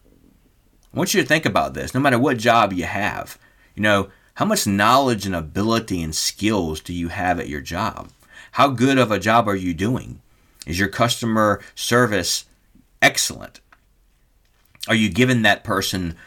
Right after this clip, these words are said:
more than they asked for? You know, I can't tell you how many times in the fire service I was taking a patient to the hospital and I gave them resources. I told them what to expect next.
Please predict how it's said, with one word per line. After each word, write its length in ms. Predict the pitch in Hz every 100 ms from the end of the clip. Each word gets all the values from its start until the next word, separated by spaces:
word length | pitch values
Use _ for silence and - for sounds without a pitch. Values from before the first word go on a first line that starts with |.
| -
more 360 | 82 101 123 117
than 220 | 104 98
they 220 | 95 85
asked 420 | 82 117 131 -
for? 380 | - 71 - - _ _ _ _ _ _ -
You 80 | -
know, 140 | 73 - - -
I 100 | 123
can't 300 | 170 143 -
tell 140 | 120
you 140 | 127 107
how 100 | 101
many 240 | 95 87
times 460 | 82 101 117 95 85
in 100 | 78
the 80 |
fire 300 | 80 90 113
service 640 | 117 - 76 78 78 - - _ _ _ _ _ -
I 460 | 85 85 78 76 - _ _
was 200 | 80 76
taking 380 | - 101 101 87
a 80 | 78
patient 440 | - 98 104 85
to 80 | 85
the 140 | 78
hospital 760 | 78 85 123 - 78 73 73 - _ _ _ -
and 100 | 90
I 140 | 90 82
gave 280 | 95 110
them 280 | 98 85 76
resources. 880 | 80 104 - 71 50 - 50 - - _ _ _ -
I 120 | 82
told 280 | - 110 104
them 240 | 92 80
what 200 | 95 98
to 140 | -
expect 440 | 92 - - 87 -
next. 560 | 80 95 - - -